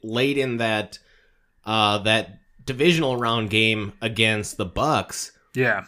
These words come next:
Speaker 1: And he let up that late, he let up that, that really long touchdown from Brady.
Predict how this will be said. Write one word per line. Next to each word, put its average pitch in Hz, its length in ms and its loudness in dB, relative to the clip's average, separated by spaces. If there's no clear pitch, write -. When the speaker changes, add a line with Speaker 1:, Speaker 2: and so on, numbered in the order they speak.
Speaker 1:
And 131 100 -4
he 147 120 -2
let 147 180 2
up 143 100 -4
that 113 160 0
late, 131 300 2
he 131 140 -4
let 147 180 -2
up 151 100 -2
that, - 280 0
that 123 240 0
really 143 360 4
long 131 300 0
touchdown 107 680 -2
from 104 240 -6
Brady. 104 560 -4